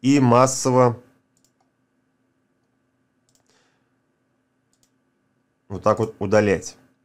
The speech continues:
И это у нас в каждом плагине появилось. В этом видео я озвучил, на мой взгляд, самые интересные возможности в новой версии Gridbox. С другими изменениями данного релиза вы сможете ознакомиться на странице разработчика.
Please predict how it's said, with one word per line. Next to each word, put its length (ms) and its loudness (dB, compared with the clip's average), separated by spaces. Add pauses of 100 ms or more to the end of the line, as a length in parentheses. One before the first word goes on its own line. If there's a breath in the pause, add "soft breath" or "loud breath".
(340)
И 100 -6
это 180 0
у 60 2
нас 220 2
в 60 -20
каждом 380 -2
плагине 400 0
появилось. 680 -6
В 80 -8
этом 260 2
видео 240 2
я 180 6
озвучил, 720 2
на 160 2
мой 180 6
взгляд, 460 2
самые 600 0
интересные 680 0
возможности 640 0
в 100 -2
новой 240 4
версии 300 -2
Gridbox. 440 -6 (340 soft breath)
С 80 -8
другими 520 2
изменениями 1000 2
данного 340 2
релиза 460 2
вы 120 0
сможете 360 0
ознакомиться 600 0
на 200 2
странице 480 -2
разработчика. 800 -2